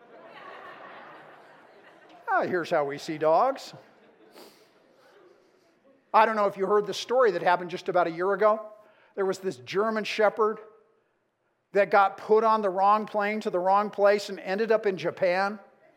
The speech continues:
And the owners were just out of control, and so the air-, airline did everything they could to make amends. They put the dog in a really nice, comfortable case, put the dog in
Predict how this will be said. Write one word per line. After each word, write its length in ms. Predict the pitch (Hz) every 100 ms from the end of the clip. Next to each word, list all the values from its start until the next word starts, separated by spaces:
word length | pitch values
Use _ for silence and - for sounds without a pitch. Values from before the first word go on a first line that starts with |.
| _ _ _ _ _ _ _ _ _
And 180 | 208 214
the 120 | 202
owners 540 | 196 208 226 226 220
were 420 | 175 190 185 170 160 - -
just 640 | 185 214 202 - - - - _ _
out 180 | 180 208
of 60 |
control, 420 | 208 190 - 214 226
and 80 |
so 100 | 220
the 120 | 196 190
air-, 240 | 208 226 - - -
airline 400 | 233 233 202 196
did 140 | 202
everything 380 | 202 220 208 208
they 100 | 196
could 200 | 196 220
to 60 | 202
make 200 | 196 196
amends. 320 | 208 214 - - - - -
They 160 | 185
put 300 | 185 - 233
the 80 | 233
dog 360 | 196 202 202 196
in 80 | 180
a 80 |
really 380 | 175 180 226 226
nice, 320 | 208 202 214
comfortable 500 | - 214 208 220 202
case, 380 | 202 226 214 214 - - _
put 340 | - 247 277 277
the 80 | 233
dog 540 | 139 226 226 233 247
in 280 | 226 190